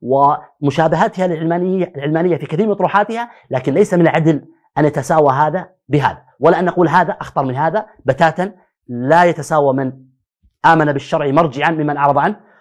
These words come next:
ولا من وقع تأولا مم-، بمن يقع إعراضا، ولا من، آه، يعني استمسك ب-، بما بأح-، بأحكام كثيرة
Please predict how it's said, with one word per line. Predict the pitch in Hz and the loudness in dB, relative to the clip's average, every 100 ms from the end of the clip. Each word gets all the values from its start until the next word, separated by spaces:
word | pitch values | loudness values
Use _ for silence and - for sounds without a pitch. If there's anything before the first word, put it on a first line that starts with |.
| - | 0
ولا | 139 165 | 4 4
من | 160 | 4
وقع | 180 156 151 - _ | 0 0 -4 -6 _
تأولا | 156 170 175 156 160 143 - _ _ _ | -2 0 0 2 2 0 -4 _ _ _
مم-، | 143 147 143 143 | -4 -2 -4 -4
بمن | 151 151 151 | -2 -2 -2
يقع | 165 139 143 | -2 -4 -2
إعراضا، | 131 139 160 220 254 _ _ | 0 2 2 0 -6 _ _
ولا | 160 247 | 0 2
من، | 220 208 202 _ _ - | 2 -2 -4 _ _ -4
آه، | 160 156 151 180 | 2 2 0 -2
يعني | 139 135 143 143 | -2 0 -4 -6
استمسك | - 196 185 170 | -6 -2 -2 -4
ب-، | 156 160 147 | -4 -4 -2
بما | 160 175 165 - | 2 2 0 -6
بأح-، | 131 156 - | -6 -6 -6
بأحكام | 147 135 - 180 156 | -10 -8 -4 0 -2
كثيرة | 151 160 160 135 | -2 -2 0 -2